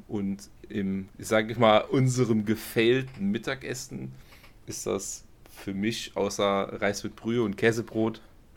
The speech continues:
ist ein gutes Brot, der beste Ersatz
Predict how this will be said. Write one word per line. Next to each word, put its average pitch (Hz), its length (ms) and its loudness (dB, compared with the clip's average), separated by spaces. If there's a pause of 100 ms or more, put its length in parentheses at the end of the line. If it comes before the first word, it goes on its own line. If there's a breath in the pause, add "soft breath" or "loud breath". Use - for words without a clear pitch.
(520 soft breath)
ist - 160 -14
ein 90 80 -10
gutes 104 220 -8
Brot, - 280 -6 (380 loud breath)
der 110 100 6
beste 127 420 2
Ersatz - 760 0